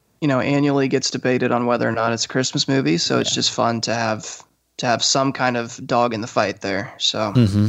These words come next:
Speaker 2: I've never seen it, but I do feel like I'm definitely gonna fall on the side of it not being a Christmas movie, just to get that out there.
Speaker 1: Yeah, I've heard really good arguments for both sides. I would say I'm somewhere in the middle. I don't know.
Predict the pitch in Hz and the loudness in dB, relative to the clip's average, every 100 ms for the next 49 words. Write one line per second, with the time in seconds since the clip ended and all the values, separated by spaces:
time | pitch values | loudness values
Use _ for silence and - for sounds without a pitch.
0 | 120 127 127 160 170 - 165 147 123 117 | 2 2 2 2 4 4 4 4 2 2
1 | 127 127 123 117 117 147 160 147 147 131 | 4 4 2 -2 -2 2 2 2 2 4
2 | 123 120 113 131 127 135 120 117 - 117 | 4 4 2 2 2 2 4 4 4 2
3 | 110 107 120 110 107 104 101 101 - 101 | 2 2 4 4 2 2 2 2 2 0
4 | 101 - 95 - - 76 - 180 - _ | -2 -4 -4 -6 -10 -12 -8 -8 -10 _
5 | - 98 - - _ - 98 104 98 101 | -6 -4 -4 -6 _ -6 0 2 4 4
6 | 98 92 90 107 - - _ _ _ _ | 2 0 -2 -4 -8 -18 _ _ _ _
7 | - 139 139 139 135 - - 170 214 - | -4 0 2 2 0 -4 -2 -2 -2 -2
8 | 254 254 220 151 156 175 185 185 156 156 | 0 0 -4 -2 0 2 0 -2 0 0
9 | - 123 143 147 151 143 - 147 127 131 | 0 0 0 0 0 -2 -4 -6 -2 -2
10 | 131 - 131 107 98 - - 135 139 - | -2 -2 -2 -2 -4 -6 -2 0 0 0
11 | 147 139 - 135 131 131 131 143 107 - | 0 0 -2 -2 0 0 0 0 0 -4
12 | - - 123 151 156 151 92 | -8 -4 0 2 2 0 -2